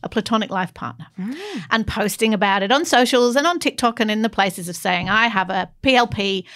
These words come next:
Speaker 1: and this is how it works." Your P L P might be somebody who you have moved cities to be close to. They might be somebody who you choose to live with. They might not. But it's acknowledging a position in your life that this is not a transient one,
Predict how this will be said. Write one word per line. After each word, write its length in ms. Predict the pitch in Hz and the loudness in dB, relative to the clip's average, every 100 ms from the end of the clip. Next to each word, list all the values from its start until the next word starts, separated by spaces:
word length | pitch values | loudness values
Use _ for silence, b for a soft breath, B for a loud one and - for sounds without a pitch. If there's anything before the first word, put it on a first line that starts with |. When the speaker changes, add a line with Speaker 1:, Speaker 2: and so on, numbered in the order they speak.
| B | B
Speaker 1:
and 160 | - 208 | -4 -2
this 160 | 196 170 | -2 -2
is 60 | |
how 160 | 190 170 | 0 0
it 80 | - | -2
works." 340 | 180 - - | -12 -12 -2
Your 120 | 254 | -2
P 180 | 254 302 | 2 2
L 80 | 320 | 2
P 200 | 294 254 | 2 4
might 220 | 233 214 | 4 2
be 80 | 208 | -2
somebody 400 | - 208 202 190 | 0 2 2 2
who 400 | 196 196 190 180 B B B B | 2 2 0 -2 B B B B
you 160 | 220 | 0
have 140 | 208 185 | 2 2
moved 280 | 208 202 - | 2 0 -2
cities 280 | 214 208 - | -2 -2 -6
to 80 | |
be 100 | 185 | -8
close 360 | 170 196 254 - | -4 -2 -2 -4
to. 240 | - 359 440 _ B B B | -4 -2 -4 _ B B B
They 120 | 220 | 2
might 320 | 220 220 - - | 4 2 -2 -6
be 120 | 214 | -2
somebody 360 | 214 196 196 | 0 0 0
who 100 | 185 | 0
you 120 | 185 180 | -2 -2
choose 240 | 196 196 | -2 0
to 100 | 247 | 2
live 220 | 269 339 | 2 2
with. 220 | 349 370 277 | 2 2 2
They 100 | 175 | 0
might 240 | 165 - | -2 -2
not. 280 | 226 277 - _ B B B | 2 2 0 _ B B B
But 100 | 247 | 2
it's 140 | 240 | 4
acknowledging 800 | 262 240 247 262 302 311 311 311 | 2 4 6 6 4 4 4 4
a 60 | 247 | 0
position 520 | - 233 269 330 330 | 0 2 2 2 2
in 140 | 302 269 | 4 4
your 100 | 226 | 4
life 240 | 190 185 | 4 2
that 100 | - | -2
this 160 | 185 202 | -4 -4
is 80 | 190 | 0
not 160 | 233 | 0
a 40 | 277 | 0
transient 600 | - 240 220 208 196 196 | 2 2 2 0 -2 -2
one, 320 | 180 220 | -2 -2